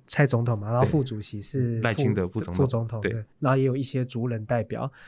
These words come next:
Speaker 1: 其实我也有看到新闻说他们是支持
Speaker 2: 对。是。
Speaker 1: 西拉雅族，甚至整个平埔族群是可以
Speaker 2: 对。
Speaker 1: 成为法定原住民身份。
Speaker 2: 对，所以这个议题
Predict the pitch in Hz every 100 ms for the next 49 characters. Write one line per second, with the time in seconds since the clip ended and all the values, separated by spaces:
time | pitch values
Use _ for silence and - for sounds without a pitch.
0 | - - 139 117 151 151 143 135 143 139
1 | - 127 110 127 127 165 131 135 127 123
2 | 117 - 101 95 98 123 92 95 - -
3 | 143 123 120 127 101 98 - 104 143 147
4 | 117 113 135 139 113 113 - 104 95 117
5 | 110 127 110 113 104 123 - 120 110 98
6 | - - 98 101 143 113 110 101 95 -
7 | 104 98 113 101 98 - 165 117 101 151
8 | 113 - 131 92 90